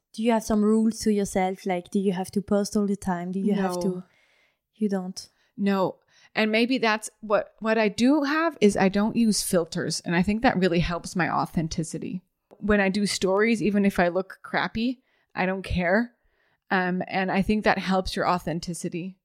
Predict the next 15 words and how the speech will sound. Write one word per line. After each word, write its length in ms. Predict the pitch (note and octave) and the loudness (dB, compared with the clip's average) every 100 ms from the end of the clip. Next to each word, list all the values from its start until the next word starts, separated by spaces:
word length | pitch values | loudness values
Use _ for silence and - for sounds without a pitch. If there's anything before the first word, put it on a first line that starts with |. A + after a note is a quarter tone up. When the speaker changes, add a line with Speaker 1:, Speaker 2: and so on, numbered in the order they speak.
| _ _ _ _ - | _ _ _ _ -6
Speaker 2:
And 240 | F#3+ F#3+ | -4 -2
slapping 520 | F#3 G3 G3 G3 G3+ | -4 0 0 2 0
on 300 | F#3 F#3 F#3 | 0 0 0
a 100 | - | -2
lot 220 | F#3 F#3 F3+ | -2 0 -2
of 60 | |
filters 640 | F#3 F#3+ F3+ F#3+ F3+ F3+ F3 | 2 2 4 2 2 0 -4
or 200 | - F3+ | 0 0
manipulating 720 | F#3 F#3 F3+ F#3+ F3+ E3+ F3 | 0 -2 -2 0 0 0 -4
pictures, 640 | F3+ F3 - E3+ E3+ E3+ - _ _ _ | -6 -6 -2 0 0 -2 -12 _ _ _
you 100 | G#3+ | 0
just 220 | G#3 A#3+ | 2 0
lose 400 | G#3 G3+ G#3+ G#3 | 4 4 4 -2
some 380 | - G3+ F#3 F3+ | -2 0 0 -4
realness. 720 | E3+ F3 F3+ D#3 F3 - - | -6 -2 0 2 0 0 -6